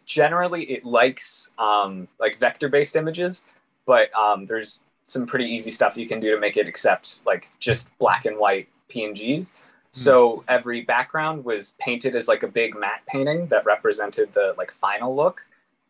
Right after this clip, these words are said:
Speaker 1: Uh, and then it was divided into, like, black and white shapes, and then each layer would be cut individually.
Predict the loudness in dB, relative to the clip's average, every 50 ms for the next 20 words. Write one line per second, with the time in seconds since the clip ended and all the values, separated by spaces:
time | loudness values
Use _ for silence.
0 | _ _ 6 6 6 6 4 2 -2 -6 -6 -6 -4 -6 -6 -6 -8 -12 -8 -8
1 | -8 -8 -6 -10 -10 -10 -10 -6 -6 -2 2 4 4 4 4 2 2 0 -4 -4
2 | 0 2 2 2 0 -2 -6 _ 2 2 2 2 0 -4 -6 -4 -2 -2 -2 -2
3 | -4 -12 -8 -6 -6 -6 -6 -10 -12 -16 -16 -16 -18 -16 _ -10 -6 -6 -6 -4
4 | -4 -6 -8 -6 2 2 4 4 4 0 -2 -4 -8 -10 -4 -2 -2 -2 -2 -4
5 | -12 -12 -6 -6 -6 -4 -2 -4 -2 -4 -6